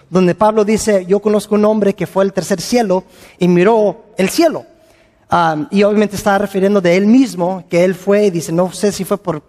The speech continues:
cuerpo o el espíritu, pero yo miré." Y dicen, "Esto fue muy, era muy probable que miró el cielo cuando murió aquí."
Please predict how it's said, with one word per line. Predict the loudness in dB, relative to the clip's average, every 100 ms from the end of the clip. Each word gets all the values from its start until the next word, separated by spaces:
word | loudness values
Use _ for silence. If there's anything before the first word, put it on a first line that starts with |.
| _ _
cuerpo | 0 0 0 -2
o |
el | -2
espíritu, | -2 0 2 2 -2
pero | 0 0
yo | 2 2
miré." | 2 2 2 0 -6 -20 -20 -6
Y | -2
dicen, | -2 -2 -2
"Esto | -2 -2
fue | -4 0 0 2
muy, | 2 0 0 -8 -20 _ _
era | 0 2
muy | 2 0
probable | 0 0 2 -2 -4 -4
que |
miró | -2 0 2 0
el | -2
cielo | -2 -2 -2
cuando | -2 -2 0
murió | 0 0 2 0 0 -6 -6
aquí." | -4 -2 -4